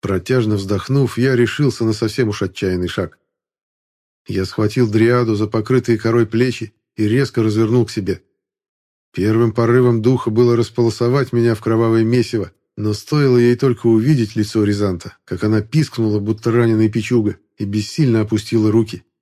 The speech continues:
«Посмотри мне в глаза, Гесперия!»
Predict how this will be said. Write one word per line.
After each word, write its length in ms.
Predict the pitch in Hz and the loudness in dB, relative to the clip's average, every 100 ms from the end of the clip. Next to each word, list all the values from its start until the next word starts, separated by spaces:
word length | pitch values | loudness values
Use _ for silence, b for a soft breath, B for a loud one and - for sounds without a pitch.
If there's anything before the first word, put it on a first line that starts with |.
| _ _ _ _ _ _ _ | _ _ _ _ _ _ _
«Посмотри 600 | 98 - 117 120 131 131 | -10 -4 -2 0 2 4
мне 180 | 120 117 | 4 4
в 60 | |
глаза, 400 | 107 120 113 120 | 4 2 2 0
Гесперия!» 640 | 98 110 - 143 117 90 | 2 0 0 2 2 0